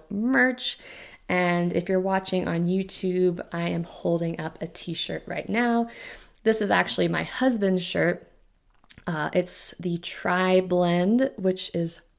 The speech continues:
so soft. I wish I would have gotten the Tri Blend for myself, but I wanted different colors. Um, yeah, so there are t-shirts, mugs,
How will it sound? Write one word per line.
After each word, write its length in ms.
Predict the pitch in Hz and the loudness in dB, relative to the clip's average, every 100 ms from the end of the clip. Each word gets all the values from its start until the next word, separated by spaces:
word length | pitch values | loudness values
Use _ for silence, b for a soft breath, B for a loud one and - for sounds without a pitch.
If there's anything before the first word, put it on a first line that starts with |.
| _ | _
so 380 | - - - 311 | -12 -4 2 2
soft. 420 | - 147 160 - B B B B B - | 2 -4 -6 -10 B B B B B -8
I 60 | 165 | -4
wish 180 | 214 | 0
I 60 | 233 | 6
would 100 | 226 | 6
have 80 | 226 | 6
gotten 200 | 214 202 | 2 2
the 60 | |
Tri 280 | 208 - 196 | 0 0 0
Blend 360 | 190 190 185 180 | 2 2 2 0
for 100 | 175 | -2
myself, 680 | 165 160 - 220 214 214 - | -4 -6 0 2 0 -2 -6
but 140 | - | -2
I 120 | 170 | 0
wanted 460 | 170 165 165 160 160 | 0 -2 -4 -4 -6
different 380 | 165 - 156 - | -6 -8 -14 -12
colors. 640 | - 208 202 202 196 - B B B B B - | -4 2 2 2 -2 -6 B B B B B -4
Um, 440 | 170 160 151 - _ _ - - - _ - | -4 -4 -6 -10 _ _ -14 -14 -18 _ 0
yeah, 240 | 196 - | 2 2
so 260 | - 196 185 | 2 2 4
there 540 | 185 185 180 180 - | 6 8 8 6 4
are 420 | 170 160 156 160 B B B B B - | -2 0 0 -2 B B B B B -8
t-shirts, 840 | - 311 277 - 160 - - - B B B B | 4 6 6 4 0 -2 -6 -6 B B B B
mugs, 920 | 190 208 247 208 165 156 160 - - | 0 4 6 6 6 2 -2 -4 -6